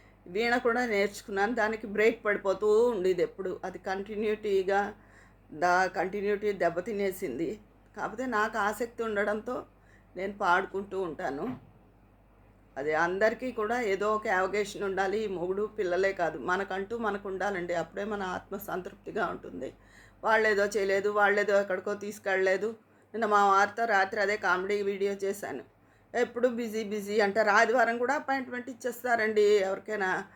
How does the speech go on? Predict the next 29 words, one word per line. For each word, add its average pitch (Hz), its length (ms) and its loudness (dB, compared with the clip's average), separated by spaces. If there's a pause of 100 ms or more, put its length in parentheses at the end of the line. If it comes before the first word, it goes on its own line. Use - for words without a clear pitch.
(360)
అసలు 208 180 2
ఆదివారం 214 440 6
కాసేపు 247 400 2
ఒక 233 160 -6
మాట 214 300 2
అలా 233 180 2
బయటకు 220 420 2
వెళ్ళందే. 220 680 2 (540)
మాకు 240 880 4
హైవే 254 420 4
మీదకి 269 400 0
అలా 233 160 8
వెళ్తే 240 280 0
మంచిగా 233 440 -2
చెట్లు 233 460 0
అవి 226 220 -2 (120)
చాలా 220 360 4
బాగుంటాయి. 202 600 0 (380)
నాకు 254 180 2
ఎక్కడికైనా 269 500 4
వెళ్ళడం, 254 560 4
ఏమైనా 220 200 2
కొనుక్కోవడం, 240 420 -2
వాటికన్నా 240 320 4
ఆ 233 140 6
పచ్చదనాన్ని 262 800 -2
చూస్తూ 269 560 -2
అలా 240 580 4 (380)
కారులో 240 300 4